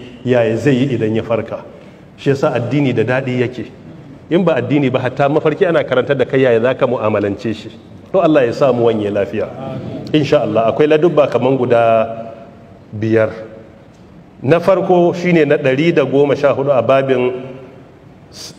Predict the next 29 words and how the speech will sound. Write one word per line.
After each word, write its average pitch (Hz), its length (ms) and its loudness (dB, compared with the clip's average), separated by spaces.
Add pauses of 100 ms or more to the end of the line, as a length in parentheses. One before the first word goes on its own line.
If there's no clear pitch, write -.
(160)
a 143 120 2
karkashin 139 440 0
sa 175 220 2
akwai 139 180 0
ladubba 139 480 2
guda 117 240 0
hudu, 156 240 -2
sai 165 120 0
ɗari 131 240 2
da 127 80 4
goma 110 280 0
sha 113 180 2
biyar. 95 240 -4 (1160)
Sai 151 160 0
ka 139 100 2
karanta 110 400 0
mana, 101 200 -2
ba 104 200 -4
sai 117 140 -4
sun 117 140 -8
maimaita 107 360 0
ba 95 100 -4
ko? 160 140 -6 (1300)
Ya 165 160 4
ce, 190 200 2
"Yanfuthu 160 580 2
an 196 160 2
yasarihi 151 800 0
thalathan." 127 540 0